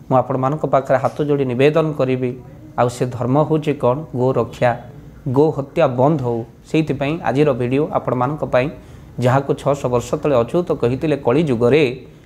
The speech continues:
ଗୋ ହତ୍ୟା ଯୋଗୁଁ କଳିର ଆୟୁଷ କ୍ଷଣ ହେଉଛି। ଗୋ ରକ୍ତ ଭୂମିରେ ପଡ଼ିଲେ ଭୂମିକମ୍ପ ହୁଏ, ଗାଈ ଆଖିରୁ ଲୁହ ଗଡ଼ିଲେ ବାତ୍ୟା ହୁଏ, ବନ୍ୟା ହୁଏ, ଭୟଙ୍କର ବିଭୀଷିକା ମାଡ଼ି ଆସେ।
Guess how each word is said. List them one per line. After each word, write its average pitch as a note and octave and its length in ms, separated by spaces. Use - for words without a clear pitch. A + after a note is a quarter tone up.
ଗୋ C#3+ 280
ହତ୍ୟା D3+ 420
ଯୋଗୁଁ D3 300
କଳିର D3+ 340
ଆୟୁଷ D3+ 500
କ୍ଷଣ B2+ 320
ହେଉଛି। A#2 260
ଗୋ C#3 240
ରକ୍ତ C3+ 300
ଭୂମିରେ C3 400
ପଡ଼ିଲେ D3+ 320
ଭୂମିକମ୍ପ D3+ 600
ହୁଏ, C3+ 480
ଗାଈ B2 300
ଆଖିରୁ C#3 320
ଲୁହ A#2+ 200
ଗଡ଼ିଲେ D3 300
ବାତ୍ୟା C3 400
ହୁଏ, B2+ 220
ବନ୍ୟା C3 340
ହୁଏ, C#3 340
ଭୟଙ୍କର D#3 500
ବିଭୀଷିକା C3+ 560
ମାଡ଼ି B2+ 280
ଆସେ। A#2 260